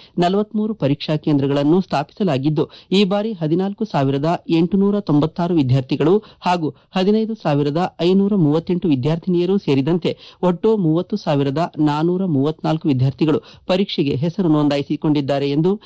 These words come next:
ಪದವಿ ಪೂರ್ವ ಶಿಕ್ಷಣ ಇಲಾಖೆಯ ಉಪನಿರ್ದೇಶಕ ಟಿ ಪಾಲಾಕ್ಷ ಹೇಳಿದ್ದಾರೆ.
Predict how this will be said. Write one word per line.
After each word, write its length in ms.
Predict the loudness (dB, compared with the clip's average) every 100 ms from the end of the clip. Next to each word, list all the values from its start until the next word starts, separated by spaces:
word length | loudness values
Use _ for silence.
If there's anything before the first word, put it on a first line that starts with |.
| -20 _ -2
ಪದವಿ 360 | 0 0 -4
ಪೂರ್ವ 300 | -4 -4 -4
ಶಿಕ್ಷಣ 320 | -2 -4 0 0
ಇಲಾಖೆಯ 440 | 0 -2 -2 -2 -2 -8 -2
ಉಪನಿರ್ದೇಶಕ 760 | 0 2 2 2 -2 -2 -4 -4
ಟಿ 180 | -2 -4
ಪಾಲಾಕ್ಷ 480 | -2 -4 -4 -6 -8 -6
ಹೇಳಿದ್ದಾರೆ. 480 | 0 0 0 -2